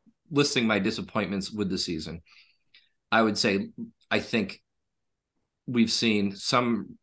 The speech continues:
I, I think Smart has been worse than he was last year by a lot, but kind of let's, let's ignore that for a minute. Uh, the Grant Williams lack of development and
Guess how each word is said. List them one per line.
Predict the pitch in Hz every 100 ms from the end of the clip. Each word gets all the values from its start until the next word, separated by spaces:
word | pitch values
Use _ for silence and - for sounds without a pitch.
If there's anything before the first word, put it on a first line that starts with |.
| _ -
I, | 92
I | 113
think | 123 113
Smart | - 123 110 95
has | 98
been | - 95 92 95
worse | 107 107
than | 101
he | 98
was | 92
last | 92 90 -
year | 87
by | 87 87 - - _
a | -
lot, | 98 90 - - - - - - _
but | 123 - - _ _ _ _ _ _
kind | - 311
of | 139
let's, | 131 120 -
let's | - 127
ignore | 113 107
that | 98 92
for | 107
a |
minute. | 92 85 - -
Uh, | 73 -
the | 123
Grant | - 214 147
Williams | 131 117 92
lack | 92 101 104
of | 101
development | 92 90 92 95 104 -
and | 95 87